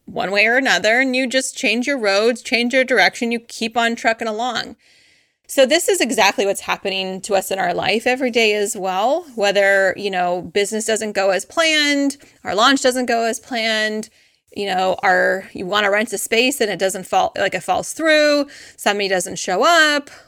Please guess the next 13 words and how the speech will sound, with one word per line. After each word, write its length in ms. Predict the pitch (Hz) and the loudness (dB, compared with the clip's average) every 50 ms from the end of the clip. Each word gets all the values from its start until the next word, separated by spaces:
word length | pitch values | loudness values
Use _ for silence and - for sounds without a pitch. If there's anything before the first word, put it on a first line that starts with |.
| _ _ _ - | _ _ _ -8
clients 400 | - 226 180 175 175 175 - - | -4 -4 -2 -2 -4 -6 -8 -6
cancel, 440 | - 277 269 269 277 - 262 233 | -4 -2 -2 -2 0 0 0 0
whatever 360 | 226 226 220 - 269 285 302 330 | 0 0 2 2 2 2 2 2
it 160 | 311 - - | 0 0 0
is 180 | 202 208 214 202 | -2 -2 0 0
that's 200 | 208 196 - - | -2 -4 -2 -4
going 240 | - 196 185 185 180 | -4 -2 -2 -2 -2
on, 260 | 170 175 180 202 226 - - - - - - _ _ _ _ _ _ _ - | -2 -2 -2 -2 -4 -8 -18 -20 -20 -20 -20 _ _ _ _ _ _ _ 0
it's 160 | 240 233 233 - - | 0 0 0 -2 -2
always 320 | 233 247 269 285 285 262 214 | 2 2 4 4 2 0 0
rerouting 720 | 202 220 214 208 190 185 160 170 180 180 175 170 175 175 | 2 2 2 2 2 2 2 2 2 0 -2 -6 -8 -8
you 120 | 175 175 | -8 -10
towards 640 | 170 - - 202 185 185 185 180 175 - - - | -10 -6 -2 0 2 2 2 0 -2 -4 -8 -8